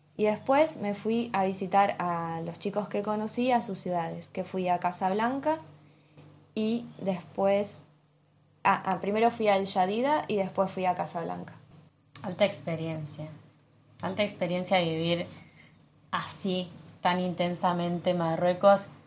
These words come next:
Speaker 2: y poder disfrutar de la gente, y poder disfrutar de, de la gente local y de cómo viven, y, y por un, por un mes al menos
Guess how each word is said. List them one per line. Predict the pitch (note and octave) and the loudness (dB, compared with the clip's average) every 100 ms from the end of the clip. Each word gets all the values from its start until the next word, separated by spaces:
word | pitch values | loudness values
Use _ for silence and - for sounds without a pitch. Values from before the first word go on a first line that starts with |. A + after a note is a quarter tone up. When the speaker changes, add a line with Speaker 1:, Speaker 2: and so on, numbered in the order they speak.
| - - - | -20 -16 -8
Speaker 2:
y | E3 | -6
poder | E3 E3+ E3 F3 | -2 2 4 4
disfrutar | F#3 - E3 E3 F3+ | 0 -4 4 8 10
de | F#3 | 10
la | E3+ | 4
gente, | - G#3+ F#3+ E3+ E3+ | 4 4 4 2 0
y | |
poder | E3 E3+ | 2 0
disfrutar | F3+ F3+ E3 E3+ | 0 -2 2 4
de, | F3 E3 D#3+ - - - - - E3+ | 4 2 0 -4 -12 -16 -20 -12 -4
de | |
la | E3+ | -4
gente | - F3+ F#3 | -2 -2 0
local | E3+ F3+ F#3+ F#3 | 6 10 12 12
y | F3 | 8
de | E3+ | 2
cómo | E3+ E3+ | 2 0
viven, | F3+ F#3+ F#3+ F3+ F3 E3+ E3+ D3+ - - - - - | 0 0 4 4 4 2 -2 -6 -10 -16 -16 -20 -10
y, | E3 D#3+ D#3+ D#3 D3 - F#3+ | -6 -4 -4 -6 -8 -8 -6
y | D#3+ | 2
por | E3 F3+ | 6 8
un, | F#3 G3 G3 F#3 | 6 4 2 0
por | - F#3+ | 4 4
un | G3+ G#3+ | 6 6
mes | G#3+ A3+ A3+ G#3 | 6 6 4 4
al | F3+ | 4
menos | F#3 G3 G#3 - | 4 4 4 2